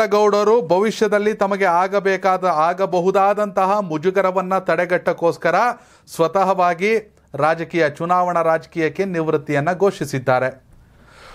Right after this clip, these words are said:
ಒಂದ್ ವೇಳೆ ಎಲೆಕ್ಷನ್ ಸ್ವಲ್ಪ ದಿನ ಇದೆ, ಟಿಕೆಟ್ ಅನೌನ್ಸ್ ಆಗುತ್ತೆ, ಸದಾನಂದ ಗೌಡ್ರಿಗೆ ಟಿಕೆಟ್ ಸಿಗಲ್ಲ ಅಂದ್ರೆ ಯಾಕೆ ಸಿಗ್ಲಿಲ್ಲ? ಅದಕ್ಕೇನ್ ಕಾರಣ? ಸದಾನಂದ ಗೌಡ್ರು ಮಾಡ್ಕೊಂಡು ಎಡವಟ್ಟೇನೋ,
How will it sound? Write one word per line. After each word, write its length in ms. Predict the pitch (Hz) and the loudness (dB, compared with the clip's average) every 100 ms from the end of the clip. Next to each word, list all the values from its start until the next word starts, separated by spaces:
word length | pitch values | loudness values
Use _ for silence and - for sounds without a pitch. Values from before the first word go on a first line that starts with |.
| - | -4
ಒಂದ್ 240 | 127 165 170 | 0 2 2
ವೇಳೆ 360 | 175 170 170 | 2 2 2
ಎಲೆಕ್ಷನ್ 480 | 156 165 175 180 170 | 2 2 0 -2 -4
ಸ್ವಲ್ಪ 300 | - 160 160 | -2 -2 0
ದಿನ 240 | 170 170 | -2 0
ಇದೆ, 640 | 165 165 151 147 156 175 190 | 0 0 0 0 0 2 -2
ಟಿಕೆಟ್ 460 | 190 151 165 160 | -4 -4 -2 0
ಅನೌನ್ಸ್ 320 | 151 156 156 | -2 -2 -4
ಆಗುತ್ತೆ, 540 | 151 156 156 143 165 180 | -4 -2 -4 0 0 0
ಸದಾನಂದ 480 | 160 143 147 147 139 | -2 -2 -2 -2 -2
ಗೌಡ್ರಿಗೆ 380 | 139 135 127 | -2 -2 -6
ಟಿಕೆಟ್ 300 | - 135 151 | -6 -4 -4
ಸಿಗಲ್ಲ 380 | 143 127 135 139 | -4 -2 0 0
ಅಂದ್ರೆ 720 | 135 123 123 135 190 226 - _ - - - | 0 -2 0 2 2 0 -6 _ -20 -16 -2
ಯಾಕೆ 340 | 202 202 - | 0 0 -2
ಸಿಗ್ಲಿಲ್ಲ? 720 | 202 190 190 185 190 185 185 _ _ 147 | -2 0 2 2 2 0 -8 _ _ -2
ಅದಕ್ಕೇನ್ 460 | 180 196 196 196 | -2 -2 -2 -2
ಕಾರಣ? 300 | 190 180 180 180 185 170 - _ | 0 0 0 0 0 -4 -12 _
ಸದಾನಂದ 420 | - 180 190 196 | -2 0 0 -2
ಗೌಡ್ರು 260 | 185 185 185 | -2 0 0
ಮಾಡ್ಕೊಂಡು 380 | 180 180 185 170 | 0 -2 -2 0
ಎಡವಟ್ಟೇನೋ, 760 | 175 185 185 180 175 185 - | 0 0 0 -2 0 0 -2